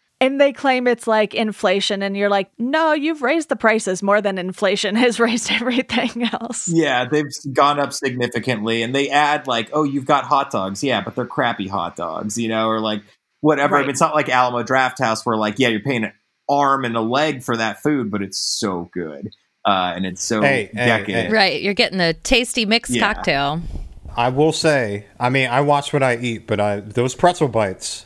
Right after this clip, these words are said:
Speaker 3: are on point.
Speaker 4: <laughs>
Speaker 3: Okay?
Speaker 2: Oh, are we
Speaker 3: I
Speaker 2: talking
Speaker 3: love
Speaker 2: about
Speaker 3: my
Speaker 2: A M C or
Speaker 3: pretzel bites.
Speaker 2: Alamo?
Speaker 4: Yeah.
Speaker 3: A-, A M C.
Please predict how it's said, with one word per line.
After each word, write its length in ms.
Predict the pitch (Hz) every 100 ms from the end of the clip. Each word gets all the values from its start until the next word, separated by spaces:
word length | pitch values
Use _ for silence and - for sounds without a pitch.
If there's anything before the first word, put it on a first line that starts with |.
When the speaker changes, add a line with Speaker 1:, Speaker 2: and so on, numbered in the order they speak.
| _ -
Speaker 3:
are 160 | 101 110
on 100 | 104
point. 280 | 131 95 233
Speaker 4:
<laughs> 60 | - - - -
Speaker 3:
Okay? 180 | - -
Speaker 2:
Oh, 140 | 165 156
are 140 | 151
we 100 | 147
Speaker 3:
I 40 | 180
Speaker 2:
talking 180 | 185
Speaker 3:
love 100 | 185
Speaker 2:
about 60 | 156
Speaker 3:
my 60 | 165
Speaker 2:
A 40 |
M 80 | 156
C 240 | - 165
or 100 | 170
Speaker 3:
pretzel 20 | 120
bites. 80 | 127
Speaker 2:
Alamo? 520 | 123 120 110 113 123 - _ _ _
Speaker 4:
Yeah. 520 | - 175 170 160 156 135
Speaker 3:
A-, 60 |
A 260 | 135 131 139
M 100 | 127
C. 320 | - 123 95